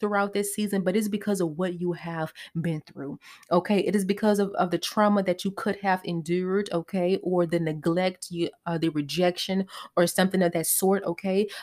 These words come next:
Uh, someone here, uh, could have been through maybe abuse in some way, and this could have been from your mom, a verbal abuse,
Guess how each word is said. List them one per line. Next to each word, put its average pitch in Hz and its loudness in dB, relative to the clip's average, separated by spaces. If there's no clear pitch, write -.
Uh, 190 -6
someone 202 4
here, 190 0
uh, - 0
could 202 -2
have 180 2
been 185 2
through 180 -2
maybe 175 2
abuse 180 0
in 180 0
some 180 0
way, 180 4
and 160 -4
this 160 0
could 175 -2
have 160 -2
been 160 -2
from 156 -2
your 131 -4
mom, 180 2
a 165 0
verbal 175 2
abuse, 180 -2